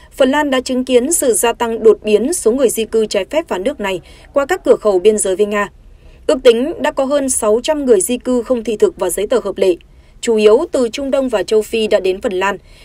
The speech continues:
cao gấp nhiều lần so với con số chỉ vài chục người vào tháng chín và tháng mười. Theo chính phủ Phần Lan, việc đóng cửa các trạm kiểm soát là cần thiết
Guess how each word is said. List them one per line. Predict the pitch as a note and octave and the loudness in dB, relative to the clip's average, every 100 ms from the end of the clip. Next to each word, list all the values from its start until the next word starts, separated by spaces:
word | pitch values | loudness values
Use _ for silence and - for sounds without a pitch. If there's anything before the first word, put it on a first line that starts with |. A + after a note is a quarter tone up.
| - | -8
cao | C4 C4 | -2 0
gấp | B3+ F4+ - | 0 -2 0
nhiều | A#3+ G#3+ | 2 4
lần | G3+ F#3+ | 2 -2
so | B3+ | -2
với | A#3+ G3+ | 0 0
con | A#3+ A#3 | -2 -4
số | - G3 F#3 B3 | -4 -2 0 0
chỉ | D4+ A3 | -2 -2
vài | E3+ G3 F#3 | -2 -4 -6
chục | G#3 G#3 | -8 -4
người | G3 | -4
vào | F3+ F3+ | -2 -4
tháng | F3+ F#3+ | -10 -10
chín | G#3+ F#3 | -8 -6
và | B3+ - | -6 -8
tháng | F3+ G#3+ | -8 2
mười. | G#3+ E3+ - - - - - - | 2 2 -6 -20 -20 -20 -20 -14
Theo | - C4 A#3+ | -2 4 4
chính | A#3 A3 | 2 -2
phủ | C4+ | -2
Phần | G#3+ G#3 | 0 -2
Lan, | A3 A#3 G#3+ - - | -2 -4 -6 -16 -2
việc | B3+ A3 | 0 0
đóng | A3 B3+ | -2 -2
cửa | E4 A3+ | 0 0
các | D#4 - | 0 -4
trạm | A#3+ G3 | -6 -2
kiểm | G#3+ F3+ | -2 -2
soát | - D4+ F4 | -4 -6 -4
là | G#3 F3+ | -6 -4
cần | F#3+ F3 | -6 0
thiết | C4+ | 0